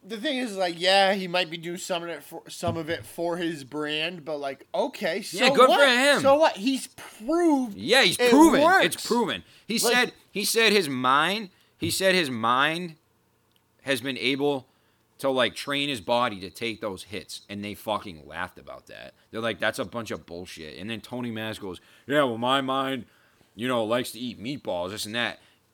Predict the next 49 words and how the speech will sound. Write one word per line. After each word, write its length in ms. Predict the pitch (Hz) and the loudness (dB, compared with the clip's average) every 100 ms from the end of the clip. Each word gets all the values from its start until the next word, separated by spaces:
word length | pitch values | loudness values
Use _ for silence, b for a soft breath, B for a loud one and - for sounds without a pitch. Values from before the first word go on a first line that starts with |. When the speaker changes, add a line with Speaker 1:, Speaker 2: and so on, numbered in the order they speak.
| _ _ | _ _
Speaker 2:
Like, 220 | 113 117 101 | -8 -8 -2
Speaker 1:
Yeah, 120 | 156 | 2
Speaker 2:
dude, 80 | 233 | 6
Speaker 1:
you 60 | 196 | 6
look 120 | 214 | 6
like 140 | 220 185 | 4 4
a 40 | |
Speaker 2:
uh, 100 | 160 | 2
Speaker 1:
fucking 140 | - 196 | 6 8
Speaker 2:
yeah, 280 | 226 143 104 | 8 8 6
Speaker 1:
meatball, 220 | 156 170 | 4 6
Speaker 2:
okay, 320 | 160 170 131 | 8 8 8
Speaker 1:
Tony, 320 | 151 147 131 | 4 0 -4
Speaker 2:
you 60 | 123 | -4
Speaker 1:
dude. 140 | 117 120 | -6 0
Speaker 2:
fucking 380 | 147 127 104 | 2 2 -4
fat 340 | - 90 92 101 | -8 -4 -2 2
ass. 320 | 120 139 135 | 2 2 0
Speaker 1:
Yeah, 40 | 131 | 0
Speaker 2:
Like, 120 | 117 | 0
Speaker 1:
yeah. 100 | 127 | 4
Speaker 2:
yeah, 160 | 165 104 | 4 2
good, 420 | 143 113 104 98 | -2 -4 -6 -4
good 160 | 156 165 | -4 -2
one, 200 | 101 80 | -6 -8
buddy. 260 | 82 85 | -10 -10
But, 160 | 82 123 | -6 0
like, 240 | 143 147 b b | 0 0 b b
it, 160 | 113 123 | -8 -2
dude, 220 | 185 120 | -2 -2
it's 160 | 135 | -4
true. 200 | - 220 | -4 -2
You 160 | 160 123 | -2 -2
do 200 | 139 185 | -4 -4
something 500 | 175 185 185 165 135 - | -2 -2 -2 -6 -6 -2
over 380 | 131 170 165 170 | 0 0 0 -2
and 80 | |
over 260 | 156 170 160 | 0 0 -2
and 80 | 143 | 0
over 220 | 185 160 | 0 0
again. 260 | 120 120 110 | -2 -6 -8
You 80 | |
train 300 | 95 139 151 | -10 -8 -6
over 320 | 123 135 151 139 | -4 -4 -2 -4
and 80 | |
over 200 | 143 139 | -4 -4
a 60 | 104 | -6
certain 340 | - 135 110 | -4 -6 -6
way. 340 | 107 131 101 | -8 -8 -8